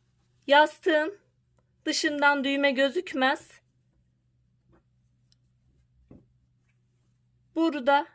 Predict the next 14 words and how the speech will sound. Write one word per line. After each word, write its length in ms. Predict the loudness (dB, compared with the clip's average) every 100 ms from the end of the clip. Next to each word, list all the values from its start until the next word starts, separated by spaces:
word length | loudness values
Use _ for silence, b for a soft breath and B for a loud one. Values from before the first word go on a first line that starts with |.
| _ _
yastık 560 | 0 2 2 -6 -12 -14 _ _ _ -6
bu 80 | -4
şekilde 600 | -2 -4 -4 -2 -2 -2
dışarıda 480 | -4 -4 -4 -4 -8
kalır. 340 | -8 -8 -6
Tabii 260 | -6 -6 -4
ters 380 | -2 -2 -4 -12
yüzü 320 | -10 -10 -10
bu. 140 | -6 -2
Ben 260 | -2 -2
bu 80 | -8
taraftan 560 | -4 -4 -4 -6 -4 -4
gösterdim 680 | -6 -8 -6 -6 -4 -8
ama 280 | -6 -8